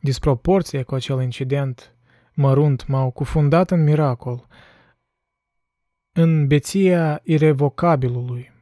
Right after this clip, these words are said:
ca și cum nu mai existau întrebări, ci numai răspunsuri.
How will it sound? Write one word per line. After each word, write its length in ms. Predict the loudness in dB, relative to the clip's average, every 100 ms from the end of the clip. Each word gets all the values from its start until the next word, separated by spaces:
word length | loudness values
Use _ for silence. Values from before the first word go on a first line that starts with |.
| -4
ca 120 | -4
și 160 | -2
cum 180 | -2 2
nu 200 | 4 6
mai 180 | 6 4
existau 500 | 2 0 -2 0 2
întrebări, 600 | 2 2 2 2 0 -4 _ _
ci 100 | -2
numai 280 | 2 4 4
răspunsuri. 720 | 2 -2 -2 -4 -4 -14 -16